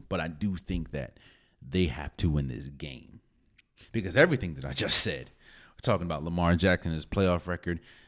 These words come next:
that's all gonna go out the window, and we're going to have to have a serious conversation about Lamar Jackson if he does not win this game. In fact, the perfect, if he doesn't win the game,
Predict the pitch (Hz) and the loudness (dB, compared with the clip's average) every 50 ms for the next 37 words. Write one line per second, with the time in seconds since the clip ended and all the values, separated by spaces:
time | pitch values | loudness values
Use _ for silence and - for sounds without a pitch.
0 | _ - 113 131 139 107 98 113 113 107 95 85 85 82 76 - 80 76 76 71 | _ 2 6 6 6 8 8 8 8 8 6 4 -2 -6 -6 -4 -4 -4 -4 -6
1 | - 73 73 76 73 71 69 67 69 69 - 52 69 76 73 71 69 64 - 67 | -8 -10 -10 -10 -10 -12 -12 -12 -12 -12 -12 -12 -12 -12 -12 -12 -12 -14 -12 -8
2 | 76 92 98 85 92 90 87 - 82 82 78 - - 71 76 78 67 62 - - | -6 -4 -4 -2 0 0 0 0 -2 -6 -8 -10 -12 -14 -14 -14 -14 -14 -14 -12
3 | - - - 127 113 98 90 85 - - - 90 85 76 73 - 87 80 76 - | -10 -8 -6 -6 -6 -6 -6 -8 -10 -10 -10 -8 -8 -8 -8 -8 -8 -8 -10 -10
4 | 73 69 67 73 76 67 69 73 73 67 65 67 67 - 92 87 82 80 - - | -12 -12 -10 -10 -10 -10 -10 -10 -10 -10 -12 -12 -8 -4 -2 -2 -2 -2 -4 -8
5 | 73 71 71 - _ - - - - - - - - _ _ _ - - - 123 | -10 -10 -10 -12 _ -20 -20 -20 -20 -20 -20 -20 -20 _ _ _ -6 0 2 2
6 | 110 - - 101 87 87 90 87 82 80 76 71 71 69 67 67 67 65 - 76 | 2 2 0 -2 0 2 2 0 0 -4 -6 -6 -8 -8 -8 -8 -10 -10 -10 -10
7 | - - - - - - _ _ _ _ _ _ _ _ _ _ _ _ _ _ | -10 -12 -14 -20 -20 -20 _ _ _ _ _ _ _ _ _ _ _ _ _ _
8 | _ _ _ _ _ - - - - 107 127 - 170 160 131 - - - - - | _ _ _ _ _ -20 -16 -8 -4 -4 -2 2 2 2 2 2 -2 -8 -20 -20
9 | - - - - - - - - - - _ _ _ _ _ _ _ _ _ - | -20 -20 -20 -12 -10 -10 -10 -10 -12 -18 _ _ _ _ _ _ _ _ _ -8
10 | 107 117 107 - - - - 208 220 - - - - - 185 214 226 - - - | -4 -4 -2 0 2 6 6 6 6 6 4 0 2 8 10 10 10 8 6 2
11 | 160 127 113 95 95 92 85 80 71 64 64 67 - - | 4 4 4 4 2 0 0 -2 -4 -6 -8 -12 -12 -14